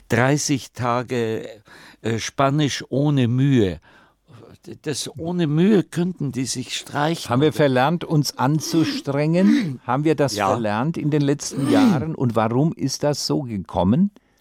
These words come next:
Speaker 1: Der Hang zur Bequemlichkeit, der steckt aber im Menschen,
Speaker 2: Immer im Menschen
Speaker 1: im
Speaker 2: schon
Speaker 1: Menschen.
Speaker 2: gesteckt.
Speaker 1: Die Trägheit steckt in uns, das ist auch was
Speaker 2: Ja,
Speaker 1: Wunderbares.
Speaker 2: aber warum ist das erst jetzt so,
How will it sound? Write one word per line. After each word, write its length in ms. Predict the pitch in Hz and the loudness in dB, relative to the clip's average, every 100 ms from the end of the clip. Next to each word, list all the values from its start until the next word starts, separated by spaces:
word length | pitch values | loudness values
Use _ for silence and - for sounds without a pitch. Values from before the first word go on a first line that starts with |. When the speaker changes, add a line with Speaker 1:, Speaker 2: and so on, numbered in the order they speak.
| - | -8
Speaker 1:
Der 180 | - 101 | -2 -2
Hang 280 | 98 110 117 | 0 -2 -4
zur 220 | - 113 | -2 -2
Bequemlichkeit, 1080 | 101 101 - 82 80 82 - - - - - - - - - - | -2 -4 0 0 -2 -6 -10 -10 -6 -4 -6 -12 -14 -12 -10 -2
der 140 | 147 | -2
steckt 500 | - - 127 113 - - | -2 -6 -8 -8 -12 -8
aber 240 | 98 98 | -6 0
im 140 | 104 95 | 0 2
Menschen, 180 | 101 180 | 4 4
Speaker 2:
Immer 220 | 190 156 | 6 4
im 180 | 120 107 | 6 4
Menschen 360 | 104 101 - | 4 0 -2
Speaker 1:
im 40 | 107 | -4
Speaker 2:
schon 140 | 110 90 | -2 -2
Speaker 1:
Menschen. 160 | 92 | -4
Speaker 2:
gesteckt. 360 | 98 87 - - | -6 -6 -6 -6
Speaker 1:
Die 40 | |
Trägheit 720 | 101 120 156 - - 104 104 | -2 0 0 -2 -2 -2 -2
steckt 440 | - - 120 - 117 | -8 -8 -8 -6 -8
in 120 | 98 | -6
uns, 220 | 98 98 | -8 -6
das 100 | 110 | -4
ist 120 | 95 | -2
auch 180 | 92 92 | 0 0
was 180 | 90 90 | -2 -6
Speaker 2:
Ja, 60 | - | -6
Speaker 1:
Wunderbares. 800 | 127 127 127 104 101 104 101 | -4 0 0 0 -8 -8 -4
Speaker 2:
aber 120 | 98 101 | 0 2
warum 260 | 120 156 170 | 2 2 0
ist 200 | 170 160 | 0 0
das 120 | - | 0
erst 280 | 131 131 - | -2 -2 -2
jetzt 480 | 151 175 - - | -2 -2 -8 -14
so, 380 | - 147 143 120 | -4 0 2 0